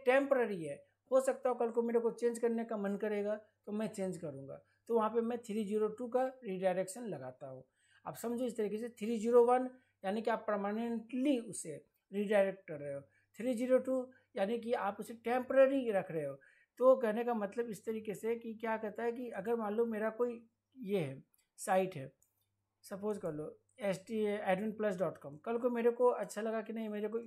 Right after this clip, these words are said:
कुछ और नया डोमेन लेना है और मेरे को डोमेन इस तरीके से आ जाए डब्ल्यू डब्ल्यू डब्ल्यू डॉट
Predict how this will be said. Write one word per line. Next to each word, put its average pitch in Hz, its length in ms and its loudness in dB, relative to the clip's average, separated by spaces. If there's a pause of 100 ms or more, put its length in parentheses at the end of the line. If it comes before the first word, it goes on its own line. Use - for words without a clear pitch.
कुछ 190 120 -10
और 214 160 2
नया 208 180 0
डोमेन 190 300 -2
लेना 165 280 -6
है 151 140 -10 (440)
और 196 160 -2
मेरे 214 220 -2
को 220 120 0 (180)
डोमेन 208 300 -2
इस 190 140 -8
तरीके 190 300 -4
से 185 140 -8
आ 170 180 -6
जाए 139 220 -6 (500)
डब्ल्यू 190 220 0
डब्ल्यू 196 300 -2
डब्ल्यू 180 280 -2
डॉट 185 340 0